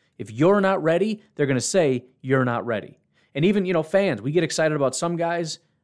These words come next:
o-, over other guys. They don't care. They're not going to play into what we like and don't like. I'm gonna play this whole thing in its entirety because, again, now that we've laid the groundwork, now that we've had fifteen, twenty minutes of this podcast being coaches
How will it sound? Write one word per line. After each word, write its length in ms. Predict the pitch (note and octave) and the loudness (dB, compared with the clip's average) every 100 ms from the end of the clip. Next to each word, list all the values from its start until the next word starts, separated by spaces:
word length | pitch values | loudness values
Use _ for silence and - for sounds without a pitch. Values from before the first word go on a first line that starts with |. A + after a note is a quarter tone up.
| _ - | _ -10
o-, 200 | - E2 | -6 0
over 320 | D#3+ C#3+ C3+ | 2 2 0
other 240 | D#3+ E3 | 0 0
guys. 340 | D#3 D#3 D#3 D3+ - _ | 0 0 0 -4 -8 _
They 200 | D3 F#3 | 0 2
don't 200 | G3+ F#3+ | 2 0
care. 380 | F#3+ D#3 A2 - _ B2+ | 0 -2 -4 -12 _ 0
They're 220 | D#3 D#3+ | 2 2
not 320 | D3+ E3+ F3 | 0 -2 0
going 200 | F3 E3 | 0 0
to 60 | D3+ | -4
play 300 | D#3+ D3+ C#3+ | -2 0 0
into 280 | C3+ C#3 | -4 -6
what 260 | B2 B2+ B2+ | -2 -2 -2
we 160 | C3 B2 | -2 -2
like 280 | A#2 A2+ | -2 -2
and 100 | A#2 | -4
don't 200 | A2 A2 | -6 -4
like. 300 | A2+ F#2 - _ _ _ _ _ _ | -6 -8 -12 _ _ _ _ _ _
I'm 80 | D3 | 0
gonna 140 | F#3+ F#3 | 0 2
play 260 | F#3 F#3+ | 4 4
this 160 | E3 D3+ | 4 2
whole 160 | E3 | 0
thing 180 | D3 D3+ | 2 -2
in 80 | C#3+ | -2
its 160 | B2 B2+ | -4 -8
entirety 480 | - E3 D#3 B2+ A2+ | -2 0 2 0 -4
because, 280 | A#2 C3+ | -6 -4
again, 360 | C3+ F3 E3+ - - _ | -4 -2 -4 -6 -12 _
now 460 | B2+ C#3 F3 G3 G3+ | -8 -4 0 0 4
that 120 | G3+ | 4
we've 220 | G3 E3 | 2 0
laid 260 | E3+ F3 E3 | 2 2 0
the 60 | |
groundwork, 600 | C#3+ C#3+ C3+ B2 F#2 F#2 | 0 0 0 -2 -6 -10
now 160 | A#2+ D#3+ | -4 -2
that 100 | F3 | 0
we've 160 | D#3 C#3+ | 0 -2
had 220 | C3 A#2+ | -6 -6
fifteen, 680 | - A3 A3 - G#3 G#3 | -8 -8 -8 -6 -2 -2
twenty 400 | G3+ - F#3 G#3 | -4 -4 -2 0
minutes 360 | F#3 F#3 D#3+ C#3 | 0 0 0 -2
of 100 | B2 | -4
this 120 | C3+ | -4
podcast 560 | - D3 C#3 C#3 B2 - | -2 -2 -2 -2 -4 -4
being 220 | B2+ A2+ | -6 -4
coaches 480 | C#3+ C#3 C3+ A#2 | -4 -2 -4 -6